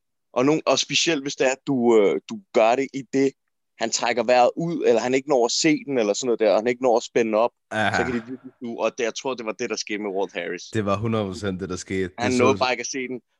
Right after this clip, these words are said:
Speaker 1: og det lignede også, den sad, fordi Walt Harris er southpaw jo.
Speaker 2: Ja.
Speaker 1: Eller det var han der. Så, hvad hedder det nu, så sad den duk lige på hans lever.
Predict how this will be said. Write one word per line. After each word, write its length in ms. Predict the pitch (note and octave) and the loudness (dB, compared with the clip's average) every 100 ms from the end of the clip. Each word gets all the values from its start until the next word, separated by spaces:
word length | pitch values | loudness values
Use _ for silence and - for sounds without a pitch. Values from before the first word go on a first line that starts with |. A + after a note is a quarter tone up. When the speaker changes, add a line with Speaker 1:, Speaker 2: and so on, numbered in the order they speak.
| - | -8
Speaker 1:
og 140 | A#2+ | -6
det 100 | B2 | -4
lignede 260 | C3 D3+ C3 | -4 -2 -4
også, 120 | B2 | -4
den 80 | C#3 | -8
sad, 240 | - C#3 A2+ | -4 -4 -4
fordi 180 | A#2+ A#2+ | -6 -4
Walt 260 | A#2 A#2 | -2 -2
Harris 300 | - C3+ C#3+ | 0 0 -2
er 60 | B2 | -4
southpaw 560 | - G#2+ C3+ - C3 G#2 | -2 -2 -2 -4 -4 -4
jo. 100 | F2 _ _ - | -6 _ _ -10
Speaker 2:
Ja. 160 | F2+ E2+ | -6 -6
Speaker 1:
Eller 120 | A2 G#2+ | -6 -4
det 120 | B2 | -2
var 100 | A#2 | -2
han 160 | C3 G#2 | -2 0
der. 220 | C#3 F#2 _ _ _ - | 0 0 _ _ _ -8
Så, 200 | - B2+ | -4 -2
hvad 120 | B2 | 0
hedder 160 | C3 | 0
det 80 | B2 | 0
nu, 380 | C3 B2+ A#2+ A#2 - | -2 -2 -2 -6 -8
så 160 | - C3+ | -8 -4
sad 300 | - D#3+ D3 | 0 0 0
den 140 | D3+ - A3 | -4 -6 -6
duk 100 | F3 - | -6 -8
lige 200 | F3 F3+ | -8 -6
på 120 | E3+ C#3+ | -4 -2
hans 240 | C3 - | -2 -2
lever. 360 | D#3 F3 A#2+ | -2 -2 -4